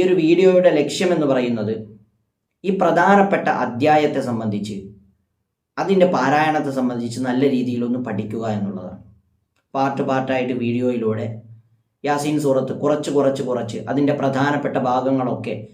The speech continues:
എവിടെയൊക്കെ ശ്രദ്ധിക്കണം, ഏതൊക്കെ അക്ഷരങ്ങളാണ് അവിടെ പ്രത്യേകം ശ്രദ്ധിക്കേണ്ടത്, തജ്വീദിൻ്റെ നിയമങ്ങൾ അനുസരിച്ച് എങ്ങനെയാണ് പാരായണം ചെയ്യേണ്ടത് എന്നതിനെ സംബന്ധിച്ച് ഒരു ഡീറ്റെയിൽ ആയിട്ടുള്ള ഒരു വീഡിയോ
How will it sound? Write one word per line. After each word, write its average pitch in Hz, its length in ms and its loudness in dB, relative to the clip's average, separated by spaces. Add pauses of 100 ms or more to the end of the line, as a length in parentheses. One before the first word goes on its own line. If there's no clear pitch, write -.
(260)
എവിടെയൊക്കെ 139 480 2
ശ്രദ്ധിക്കണം, 117 480 -4 (160)
ഏതൊക്കെ 131 340 2
അക്ഷരങ്ങളാണ് 123 760 -4 (340)
അവിടെ 131 240 -2
പ്രത്യേകം 123 380 -2 (100)
ശ്രദ്ധിക്കേണ്ടത്, 107 680 -4 (640)
തജ്വീദിൻ്റെ 151 560 0
നിയമങ്ങൾ 135 380 2 (240)
അനുസരിച്ച് 127 520 -2
എങ്ങനെയാണ് 127 360 0 (100)
പാരായണം 120 520 -4
ചെയ്യേണ്ടത് 104 460 -2 (720)
എന്നതിനെ 196 400 6
സംബന്ധിച്ച് 156 400 0
ഒരു 151 140 2
ഡീറ്റെയിൽ 151 420 2
ആയിട്ടുള്ള 135 380 2 (120)
ഒരു 123 100 -2 (100)
വീഡിയോ 117 260 -2